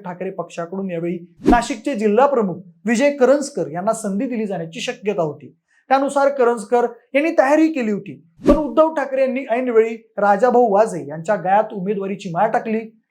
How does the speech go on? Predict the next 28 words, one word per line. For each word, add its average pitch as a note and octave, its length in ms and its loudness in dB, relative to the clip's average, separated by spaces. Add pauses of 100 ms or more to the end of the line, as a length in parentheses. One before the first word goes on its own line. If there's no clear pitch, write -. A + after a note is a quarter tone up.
यामुळे D#4+ 320 6
करंजकर D4 500 0
यांचा C4 240 -2
पत्ता A#3+ 320 -4
कट C#4+ 240 2
झाला. A#3+ 320 0 (340)
त्यामुळे A#3 240 4
करंजकरांनी A3 800 0 (240)
ठाकरे C#4 320 2
गटाला B3 340 4
सोडचिठ्ठी G#3+ 600 -2
देत G3+ 300 2 (220)
मुख्यमंत्री C4+ 520 -2
एकनाथ G#3+ 340 -2
शिंदे G3+ 260 -4
यांच्या G#3+ 240 -4
नेतृत्वातील G#3 680 -4 (240)
शिवसेनेत B3+ 540 2 (100)
प्रवेश A3 360 0
केला. A#3 220 2 (220)
राजाभाऊ D4 560 4
वाजे A#3+ 340 2 (240)
सिन्नर D#4+ 380 0
विधानसभा B3+ 520 -2
मतदारसंघाचे G#3 880 -2
माजी E3 260 -6
आमदार D3+ 300 -2
आहेत. G3 300 -2